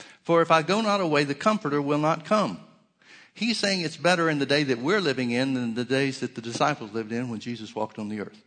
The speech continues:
But how many times do people, we may be tempted ourselves, come to the place where, where we say, "Oh, if only we had been alive when Jesus was here."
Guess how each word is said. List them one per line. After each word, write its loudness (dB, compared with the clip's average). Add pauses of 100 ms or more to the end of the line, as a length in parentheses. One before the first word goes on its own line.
(1700)
But 0
how 4
many 0
times 0 (380)
do 0
people, 0
we 0
may 2
be -2
tempted -4
ourselves, -6 (1500)
come 4
to 2
the 4
place 2
where, 2
where -2
we 0
say, 0
"Oh, 4
if 0
only 0
we 0
had -4
been -2
alive 0
when -4
Jesus -8
was -16
here." -12